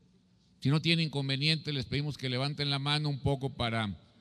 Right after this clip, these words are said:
para volver a, a, al orden del día original. Si están de acuerdo, por favor, levanten la mano.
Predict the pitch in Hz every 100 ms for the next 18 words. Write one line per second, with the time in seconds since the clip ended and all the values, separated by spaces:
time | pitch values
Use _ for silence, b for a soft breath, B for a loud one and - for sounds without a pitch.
0 | b b b b b _ 117 117 113 117
1 | 127 139 139 131 123 95 82 - B B
2 | B B _ - 120 120 123 110 127 160
3 | 160 156 135 127 139 156 135 113 104 110
4 | 101 113 107 98 78 80 - _ _ _
5 | _ _ _ _ _ _ _ - 117 147
6 | 151 151 127 147 147 123 117 131 139 135
7 | 135 135 127 113 107 101